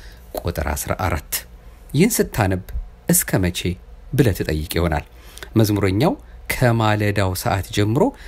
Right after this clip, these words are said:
እስከ ሌሊት ነፍሴ በእግዚአብሔር ታመነች» ይልሃል። መዝሙር ሃያ ዘጠኝ ቁጥር ስድስት። እኔ ትዕግስት ከሌለኝ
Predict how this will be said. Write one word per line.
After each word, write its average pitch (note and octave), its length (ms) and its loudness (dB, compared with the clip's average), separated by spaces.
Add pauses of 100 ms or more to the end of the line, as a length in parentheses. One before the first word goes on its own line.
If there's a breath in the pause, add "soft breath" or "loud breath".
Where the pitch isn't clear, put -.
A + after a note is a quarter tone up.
(180 loud breath)
እስከ - 420 2
ሌሊት B2 340 0
ነፍሴ G2 420 2
በእግዚአብሔር E2+ 560 0
ታመነች» D2 720 -4
ይልሃል። C3+ 320 2 (400)
መዝሙር E2 320 0
ሃያ D#2 180 -4
ዘጠኝ A2 300 2 (460 loud breath)
ቁጥር C3 240 2
ስድስት። - 480 -2 (800)
እኔ B2 140 8 (460 loud breath)
ትዕግስት - 420 2
ከሌለኝ F#2+ 460 2